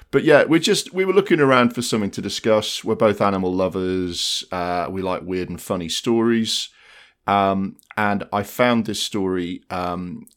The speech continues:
it, it, it's best to just sort of start with the headline. Um, it's from Reuters, obviously a, a, a, a serious source of hard news. Um, and the headline goes,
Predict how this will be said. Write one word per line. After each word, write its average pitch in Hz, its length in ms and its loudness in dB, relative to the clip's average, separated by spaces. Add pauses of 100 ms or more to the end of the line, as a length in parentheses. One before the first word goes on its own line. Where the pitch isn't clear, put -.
(140)
it, - 320 -12
it, 147 200 -4
it's 143 120 -4
best 214 260 -4
to 139 60 -12
just 120 200 -4
sort - 160 -4
of - 40 -8
start - 280 -2
with 90 80 -12
the 87 80 -6
headline. 80 640 -8
Um, 90 340 -6 (560)
it's - 200 -8
from 147 260 -4
Reuters, 120 720 0 (280)
obviously 101 460 -6
a, - 520 -10
a, 101 240 -4
a, 92 120 -6 (480)
a 104 80 -8
serious 117 500 2
source 113 380 -2
of 92 80 -8
hard 101 320 2
news. 98 480 -6 (320)
Um, 101 480 0 (180)
and 107 220 -2
the 107 40 -2
headline 123 440 2
goes, 82 480 -2